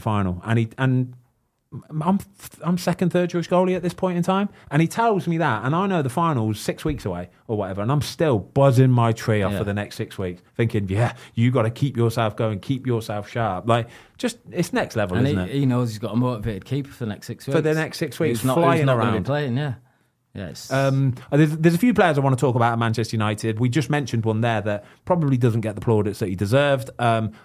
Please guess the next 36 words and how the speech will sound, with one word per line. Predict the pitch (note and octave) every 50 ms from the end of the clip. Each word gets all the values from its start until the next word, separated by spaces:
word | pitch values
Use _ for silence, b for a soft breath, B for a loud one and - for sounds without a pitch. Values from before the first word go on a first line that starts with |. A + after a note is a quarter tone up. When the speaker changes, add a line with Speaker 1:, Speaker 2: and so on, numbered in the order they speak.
| B B -
Speaker 1:
but | D#3 C#3 A#2+ A2+ A2+ - - _ _ _ _ _ _
everybody | D3+ D3+ C#3+ D#3 C3+ C#3 C#3 C3+ B2
within | A#2 B2 A#2 B2 C3 C3
that | B2+ B2 A#2+ A#2+
Manchester | A#2 A#2 A2 - A#2+ G#2 - -
United | G#2+ G#2 G2+ G2+ G2+ G2+ G2+ F#2
dressing | A2+ G2+ - - G#2
room, | G2 G2+ G#2+
in | A2 G#2+
that | G#2 - -
camp, | - A#2+ G#2 F#2+ F2 - F#2+
knew | A2+ A2 A2+ G#2+ G#2 G#2 G2+
about | G#2+ G2+ G#2+ G2+ G#2 G2+ G2+
Ji-sung | G#2+ G#2 G2+ - G2+ F#2
Park | F2+ G2+ G2 F#2 F2 E2+ - - b b b b b b b -
and | A2 G#2+ G#2 G2 F#2+ - F#2+ - - A#2+
just | - B2+ A#2+ B2 -
how | - A2+ A2 G#2+
good | F#2 A2+ G#2 F#2+
he | G2+
was | F#2 F#2+ F#2+ F#2 F#2+
and | G2 F#2+ G2
what | G2+ A2 G#2
his | G#2+ G2
qualities | - - A2 G2+ F#2+ - G2+ F#2+ F2+
were. | F#2 G2 F#2+ F#2 F2+
How | E2+ E2 A#2 B2 B2 B2 B2 B2 A#2+
nice | A#2+ A#2+ A#2+ A#2+ A#2+ A2 A#2 -
was | G#2 F2+
it | F#2 F2
watching | F#2+ F#2+ A2 - - - G#2+ G2+
him | F#2+ A2 G2+ F#2+
up | F#2+ -
close | - F#2+ F#2+ F#2
and | F#2+ F2+
personal? | G#2 F#2+ F#2+ F2+ F#2 F2+ E2+